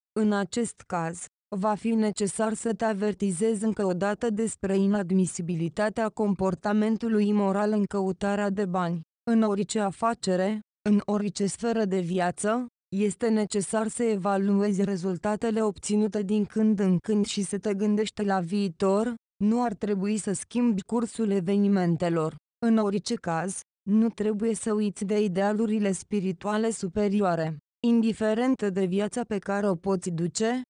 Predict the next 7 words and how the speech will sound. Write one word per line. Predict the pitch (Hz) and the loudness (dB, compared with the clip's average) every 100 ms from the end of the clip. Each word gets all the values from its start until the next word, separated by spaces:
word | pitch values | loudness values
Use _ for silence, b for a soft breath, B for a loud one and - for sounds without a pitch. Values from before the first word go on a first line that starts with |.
| _ - | _ 0
indiferent | 233 226 226 220 214 240 247 240 | 4 4 2 2 0 2 0 0
de | 220 214 | 0 0
banii | 190 208 220 214 | 2 2 2 2
pe | 214 | 0
care | 185 202 202 202 | 0 0 2 2
îi | 202 | 2
câștigi, | 196 220 - 254 247 226 | 0 -2 -4 -2 -2 -2